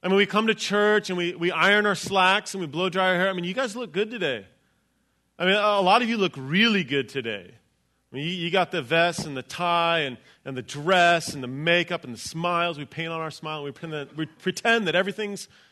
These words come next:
just okay. But if everything is okay, why the heck did Jesus have to die? See, as a Christian,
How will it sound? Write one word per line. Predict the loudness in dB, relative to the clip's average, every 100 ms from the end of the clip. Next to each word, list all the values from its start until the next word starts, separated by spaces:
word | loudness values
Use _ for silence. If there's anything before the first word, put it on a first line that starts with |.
| _
just | -8 -8 -6
okay. | -8 -6 -6 -6 -10 _ _ _ _ _ _ _ _ _ _ _ _ _ _ _
But | 2
if | 4
everything | 6 6 4 2 0 0
is | 2
okay, | 2 4 4 4
why | 0 2 6 6
the | 6
heck | 2 0 -2
did | -6
Jesus | -2 -2 -2 -2
have | -4 -2
to | 0
die? | 2 2 2 -4 _ _ _ _ _ _ _ _ _ _ _ _ _ _ _ _ _ _ _ _ _ _ _ _ _ _ _ _
See, | 0 2
as | 2 0
a | -4
Christian, | -4 -4 -4 -6 -4 -6 -6 -12